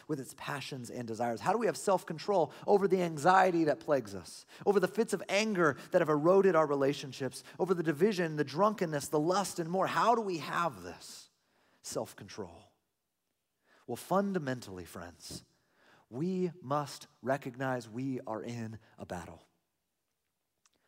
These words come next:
We must recognize that we are in a battle. The best ways to lose a war is not know that you're in it. The best way to lose a war is to not even fight. The best way to lose a battle is not know that you're in it.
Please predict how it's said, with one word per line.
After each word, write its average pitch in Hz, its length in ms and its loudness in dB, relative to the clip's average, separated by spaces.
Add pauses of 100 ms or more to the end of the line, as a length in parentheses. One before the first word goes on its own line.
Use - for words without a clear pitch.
(200)
We 143 140 -4
must 170 340 -2
recognize 135 540 -2
that 127 80 -2
we 143 260 -2
are 113 220 -6
in 135 340 -8
a 120 100 -4
battle. 120 280 0
The 120 80 -6
best 185 260 2
ways 180 280 4
to 151 100 -6
lose 185 420 0 (140)
a 143 80 4
war 196 440 2 (840)
is 131 160 -6
not 165 240 0
know 170 180 0
that 156 140 -4
you're 127 140 -6
in 92 100 -8
it. 87 100 -16 (1000)
The 151 80 2
best 208 260 4
way 196 220 4
to 170 60 4
lose 170 320 2
a 165 40 0
war 170 280 2
is 175 100 -2
to - 80 -10
not 170 240 0
even 113 240 -4
fight. - 580 -6 (880)
The 135 100 -2
best 185 360 2
way 185 120 4
to 175 80 4
lose 165 200 2
a 147 40 -6
battle 147 260 4
is 123 60 -6
not 147 240 2
know 151 140 2
that 139 140 0
you're 127 100 -2
in 127 80 -2
it. 120 160 -6